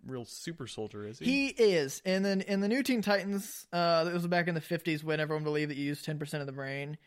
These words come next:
Speaker 1: Mm-hmm.
Speaker 2: he had access to ninety percent of the brain.
Speaker 1: Okay.
Speaker 2: And that's when they created Ravager, who could access a hundred percent of his brain, and then he
Speaker 1: Well, of
Speaker 2: died.
Speaker 1: course.
Speaker 2: Um, but, like, so that was kinda his thing, is he,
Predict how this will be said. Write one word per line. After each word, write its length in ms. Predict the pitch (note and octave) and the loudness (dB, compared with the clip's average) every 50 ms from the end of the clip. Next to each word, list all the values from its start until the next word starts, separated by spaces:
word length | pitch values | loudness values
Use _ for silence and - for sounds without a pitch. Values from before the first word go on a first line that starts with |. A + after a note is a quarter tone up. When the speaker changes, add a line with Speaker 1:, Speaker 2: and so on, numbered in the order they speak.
| - C#3 | -12 -10
Speaker 1:
Mm-hmm. 120 | C3 A2+ C3+ | -6 0 2
Speaker 2:
he 140 | F3 E3+ D#3+ | 2 4 4
had 180 | F3+ E3+ D#3+ | 4 4 4
access 340 | D3+ D#3 D3+ D3+ - D#3+ - | 4 2 2 0 -2 -6 -4
to 100 | - D3 | -4 -8
ninety 320 | C3 C3+ C3+ D#3 F#3 A3+ A#3 | -6 -4 -4 -2 -2 -2 -4
percent 280 | B3+ A#3+ - C4 C4 | -4 -4 -4 -2 -2
of 40 | B3+ | -2
the 60 | B3+ | -2
brain. 420 | B3 C4 B3+ C4 B3+ B3+ C4+ C4+ - - - - | 0 0 0 0 0 -2 -4 -8 -10 -14 -10 -8
Speaker 1:
Okay. 200 | C3+ C3 C3+ C#3+ D#3 D#3+ F3 | -4 -4 -4 -4 -2 0 2
Speaker 2:
And 60 | F#3 | 2
that's 140 | G3 G3 - | 2 2 2
when 100 | A3 G3 | 2 0
they 80 | F#3 F3 | 0 2
created 320 | - F#3+ F3 E3+ E3 D#3 | 2 2 4 4 4 4
Ravager, 420 | E3 D#3+ E3 E3 F3 E3 D3+ D3 | 4 4 4 4 2 0 0 -2
who 80 | C#3+ C#3+ | -4 -2
could 120 | D3+ D3 C#3 | -4 -2 -2
access 320 | C3 C3+ - - D#3 E3+ | -2 -4 -2 -4 -2 -2
a 60 | G3 | 0
hundred 260 | F#3 A#3+ D4+ C#4+ A#3+ F#3 | 0 0 0 0 0 -2
percent 200 | E3+ - F3 D#3 | 0 0 0 0
of 60 | D3+ | 0
his 80 | D3 C#3 | -2 -2
brain, 200 | C#3 C3+ B2+ B2+ | -4 -6 -6 -6
and 80 | C3+ | -6
then 60 | D#3+ G3 | -4 0
he 60 | G3+ | 2
Speaker 1:
Well, 100 | A#3+ A#3+ | 4 4
of 60 | B3 | 6
Speaker 2:
died. 220 | G#3 D#3+ C#3+ C#3 - - - - _ _ _ - | 4 4 2 -2 -6 -12 -20 -20 _ _ _ -2
Speaker 1:
course. 120 | - E3+ | 0 2
Speaker 2:
Um, 480 | E3+ E3+ E3 D#3 D3 C#3 C3 C#3 D3+ - _ _ _ - F3 E3+ - | 4 4 4 4 2 2 -2 -6 -10 -14 _ _ _ -14 -12 -2 2
but, 200 | F#3+ F3+ E3+ D3+ | 4 4 4 4
like, 420 | E3 E3 D#3 D3+ C#3 - - - - | 4 4 4 4 2 0 -4 -12 -8
so 140 | - G#3 G#3 | -2 2 2
that 100 | A3+ A#3 | 4 4
was 100 | A#3 G#3+ - | 2 2 2
kinda 160 | A3 F#3+ E3 | 2 2 2
his 160 | E3+ E3 D#3 | 2 0 0
thing, 200 | - E3 D3+ C#3+ | -2 -4 -4 -4
is 100 | D3 C#3 | -4 -2
he, 160 | - F#3+ F3+ | -2 -2 -2